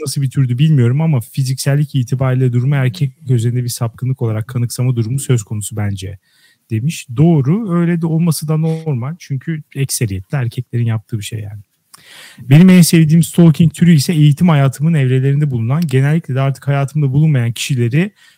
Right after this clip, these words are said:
bu ne yaptı, bu ne oldu merakıyla arayıp bulmuş, ne yapmış etmiş öğrenmek. LinkedIn gibi siteler iş aramaktan çok bu stalking'in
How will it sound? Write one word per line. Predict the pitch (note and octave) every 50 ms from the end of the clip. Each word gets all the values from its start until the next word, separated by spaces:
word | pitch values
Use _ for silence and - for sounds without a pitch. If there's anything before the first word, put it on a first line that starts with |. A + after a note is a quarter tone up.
| _ _ - C#3+
bu | F3 F#3
ne | F3+
yaptı, | E3+ C#3 A#2+ A2+ - - - C#3 C#3+
bu | D3 E3 E3
ne | E3
oldu | D#3+ D3+ C#3 B2+ A2 G#2 G#2 A#2 B2+
merakıyla | C#3 C3+ C3 B2+ C3+ C3+ C3 - - D3 C3 B2+ C3+
arayıp | C3 C#3 D3 D3 C3+ - -
bulmuş, | C3+ B2+ B2+ C#3+ D3+ - -
ne | C#3+ C#3+
yapmış | C3 B2+ C3 - - - -
etmiş | C3 - - - -
öğrenmek. | C#3+ B2+ B2+ B2 A#2+ G#2+ G#2 F#2+ F#2+ _ - _ _ _ _ _ - - - - - - _ _ _ _ _ - C3+ C3+
LinkedIn | E3+ F#3 D#3+ - - F3 E3+ D3+
gibi | D3 C#3+ C#3
siteler | - - - C#3+ C#3 D#3+ F3+ E3+
iş | E3 E3 - -
aramaktan | D#3 C#3+ C#3+ C3+ C3 B2 - - E3 D#3 C#3+
çok | - E3+ F3 - -
bu | D3+ D3
stalking'in | - - - D3+ D3 C3+ - - B2+ A#2+ A2+ B2 B2 C3+ D#3+ E3